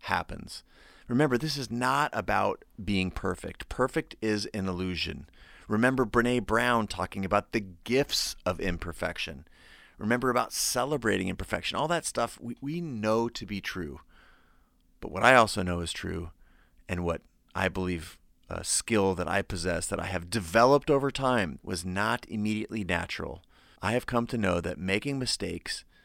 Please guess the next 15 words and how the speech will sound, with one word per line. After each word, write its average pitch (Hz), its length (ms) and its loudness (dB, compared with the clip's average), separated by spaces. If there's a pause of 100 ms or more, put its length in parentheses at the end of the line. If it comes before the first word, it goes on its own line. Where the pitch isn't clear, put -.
(540)
and 92 200 0
recovering 101 520 0
quickly, - 580 -6 (680)
that 98 260 -2
being 101 240 2
comfortable, 120 960 -2 (140)
being 104 360 2
uncomfortable - 840 -6 (960)
is 87 520 -4 (100)
a 90 120 -2
massive 92 720 2
advantage 85 800 -4 (560)
in 82 440 -8
daily 73 320 -10
life. - 420 -16